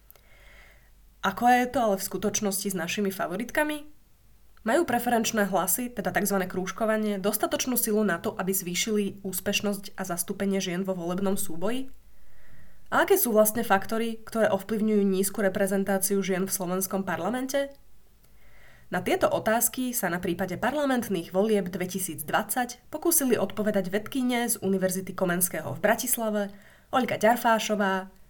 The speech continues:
a Sofia Karina Tromlerová. Zaujímavým zistením je, že ženy sa v porovnaní s mužmi častejšie prekrúžkovali na vyššiu pozíciu. To naznačuje, že voličky a voliči hodnotili politické kandidátky lepšie ako ich samotní kolegovia a kolegyne.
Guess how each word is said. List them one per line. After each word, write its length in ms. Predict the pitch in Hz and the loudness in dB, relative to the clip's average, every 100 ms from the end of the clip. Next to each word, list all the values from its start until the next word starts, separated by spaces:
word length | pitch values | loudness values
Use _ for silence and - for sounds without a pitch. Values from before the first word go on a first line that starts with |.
| - | -4
a 40 | 185 | 0
Sofia 320 | 196 180 202 | 0 2 0
Karina 400 | 185 180 180 175 | 2 0 0 -2
Tromlerová. 800 | 190 165 165 165 160 151 - - - - - - - - - - - - - - - - - - - - - | -2 -4 -4 -6 -6 -6 -4 -2 0 0 2 2 0 -2 -2 -4 -6 -10 -12 -16 -18 -20 -20 -20 -20 -20 -4
Zaujímavým 480 | 196 359 381 262 190 | 4 6 6 6 2
zistením 560 | 190 226 - 254 147 165 | 0 -2 -2 -2 -2 0
je, 120 | 247 294 - - - - - - - | -2 -2 -14 -20 -18 -14 -12 -10 -8
že 120 | 180 175 | -4 0
ženy 240 | 214 370 | 6 8
sa 160 | - 247 | 6 4
v 80 | - | 4
porovnaní 480 | 240 233 208 156 | 4 6 6 4
s 80 | 208 | 4
mužmi 400 | 214 220 214 214 | 2 4 2 2
častejšie 640 | - 247 - 302 269 202 175 | 4 4 4 2 2 2 2
prekrúžkovali 800 | 160 160 226 - 208 190 175 170 | -2 -2 -4 -2 0 0 0 -2
na 80 | |
vyššiu 320 | 160 196 - 196 | -2 0 2 2
pozíciu. 640 | 165 170 170 - 156 196 - - - - - - | 0 -2 -2 -2 -2 -6 -8 -10 -10 -10 -8 -4
To 80 | - | 2
naznačuje, 800 | 254 175 226 247 320 320 320 330 | 4 4 2 2 6 8 6 2
že 80 | 277 | -4
voličky 400 | 302 330 330 - | 0 2 2 2
a 80 | 175 | 4
voliči 320 | 190 240 254 | 4 2 2
hodnotili 560 | 202 202 214 214 185 175 | 2 2 2 2 2 2
politické 560 | 220 269 254 - 185 | 2 0 0 -2 -2
kandidátky 800 | 190 190 208 196 185 190 - 175 | 0 0 2 2 0 -2 -8 -4
lepšie 480 | 165 214 - - 247 | 4 4 4 2 2
ako 320 | - 175 185 | 2 0 -2
ich 80 | 156 | -2
samotní 480 | - 226 226 190 175 | 0 2 0 -2 -4
kolegovia 560 | 175 175 175 165 165 | -2 -2 -2 -4 -2
a 160 | - 131 | -4 -6
kolegyne. 640 | - 165 170 165 165 180 | -10 -6 -6 -6 -8 -10